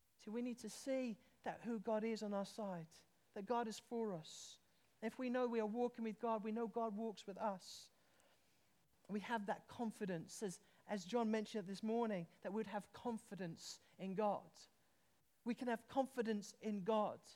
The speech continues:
that he will not fail us, that we need not fear anything around us.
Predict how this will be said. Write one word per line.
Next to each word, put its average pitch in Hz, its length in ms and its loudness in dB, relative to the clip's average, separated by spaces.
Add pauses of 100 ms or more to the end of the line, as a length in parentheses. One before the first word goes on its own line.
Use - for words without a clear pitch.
(580)
that 202 80 -2
he 226 60 0
will 233 120 4
not 208 240 2
fail 233 220 4
us, 190 80 -4
that - 120 -2
we 220 120 2
need 233 340 2
not 208 220 0 (180)
fear 233 240 2 (160)
anything 208 600 -2
around 190 420 0
us. - 380 -12